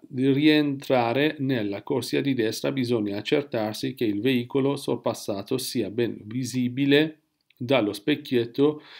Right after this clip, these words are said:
retrovisore e che rispetto ad esso ci sia una adeguata distanza di sicurezza. Dovrà essere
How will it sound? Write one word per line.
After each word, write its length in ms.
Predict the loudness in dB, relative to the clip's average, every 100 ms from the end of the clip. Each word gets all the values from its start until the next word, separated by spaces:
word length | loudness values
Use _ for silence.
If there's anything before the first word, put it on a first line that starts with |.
| -20 -2
retrovisore 1000 | 2 4 4 4 4 2 2 2 2 0
e 160 | -2 -2
che 320 | 0 -2 0
rispetto 680 | -2 -2 -4 0 2 2 -2
ad 120 | 0
esso 340 | 0 0 0 0
ci 140 | -2
sia 320 | -4 -2 0
una 240 | 0 -2 -2
adeguata 720 | -4 -2 0 0 0 0 -2
distanza 640 | -2 -4 -4 -4 -2 -4
di 160 | -4 -6
sicurezza. 720 | -6 -4 -4 -6 -10 -12 -14 -16 -20 -20 -12 2
Dovrà 440 | 4 4 4 2
essere 600 | 0 0 2 4 4 0